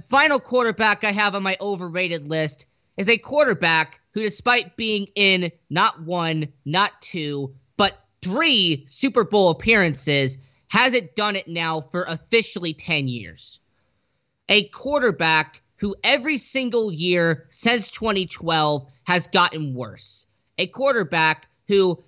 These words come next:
his wide receivers, they didn't wanna put up with him. His own city has kicked him out of bars because he didn't wanna pay a tab. And more importantly, a quarterback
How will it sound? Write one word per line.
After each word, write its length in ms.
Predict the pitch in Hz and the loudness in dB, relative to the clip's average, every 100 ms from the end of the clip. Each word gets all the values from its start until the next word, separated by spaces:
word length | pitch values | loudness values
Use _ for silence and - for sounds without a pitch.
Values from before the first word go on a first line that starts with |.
| _ | _
his 200 | - 180 | -4 -2
wide 220 | 147 208 240 | 2 2 2
receivers, 720 | 202 - 226 220 202 202 190 - | -2 -2 0 2 2 2 -2 0
they 100 | 196 | 2
didn't 180 | 220 | 4
wanna 180 | 202 190 | 2 2
put 240 | - 202 196 | 0 0 2
up 180 | 185 | 2
with 180 | - 185 | -2 -2
him. 280 | 190 180 175 - _ _ | 0 0 0 -6 _ _
His 120 | 180 | 0
own 200 | 202 214 | 2 2
city 680 | 160 - - 220 220 220 208 _ | 0 -4 0 2 2 0 -2 _
has 160 | 170 156 | -6 -4
kicked 280 | - 208 | -2 0
him 80 | 214 | 0
out 120 | 196 | 0
of 160 | 175 135 | 0 -2
bars 560 | 170 180 190 190 180 - _ | 0 2 4 2 -2 -14 _
because 260 | 143 185 170 | -10 -4 -2
he 80 | |
didn't 160 | 175 175 | -2 -2
wanna 160 | 175 160 | -2 -4
pay 240 | - 185 | 0 0
a 60 | 135 | 0
tab. 540 | - 175 170 175 165 - _ _ _ _ - | -2 0 2 0 -2 -10 _ _ _ _ 0
And 320 | 277 233 175 | 4 4 0
more 200 | 196 226 | -6 -6
importantly, 840 | 180 - 220 196 170 160 151 143 - _ - | -8 -8 -10 -8 -8 -6 -4 -6 -12 _ -2
a 180 | 190 | 0
quarterback 1080 | 175 - 285 302 262 143 139 120 123 _ _ | -2 -10 -4 -2 -2 -4 -4 -4 -6 _ _